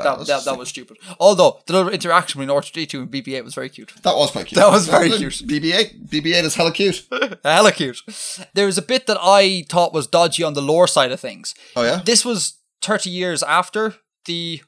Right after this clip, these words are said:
Speaker 1: old films, you say?
Speaker 2: It's
Speaker 1: About
Speaker 2: set
Speaker 1: that.
Speaker 2: thirty years
Speaker 1: Yeah.
Speaker 2: after the, the Battle of Endor, I think, yeah.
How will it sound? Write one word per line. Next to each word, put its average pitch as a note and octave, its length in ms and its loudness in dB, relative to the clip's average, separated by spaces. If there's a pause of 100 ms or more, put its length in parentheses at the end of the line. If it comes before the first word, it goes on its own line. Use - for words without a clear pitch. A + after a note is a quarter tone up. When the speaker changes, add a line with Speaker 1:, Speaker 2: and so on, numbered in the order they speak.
(140)
Speaker 1:
old F3 180 -4
films, F#3+ 280 -8
you F3+ 40 -10
say? G3+ 280 -4 (760)
Speaker 2:
It's - 300 0
Speaker 1:
About D3+ 80 2
Speaker 2:
set E3 100 2
Speaker 1:
that. D#3 160 -6
Speaker 2:
thirty F3+ 300 -2
years D3 300 2
Speaker 1:
Yeah. - 60 -4 (260)
Speaker 2:
after B2 260 -2
the, A2 760 -4 (160)
the G#2 60 -12
Battle A2 220 0
of G#2+ 80 -6
Endor, G2 260 -6
I D2 80 -8
think, - 240 -12
yeah. A2+ 200 -6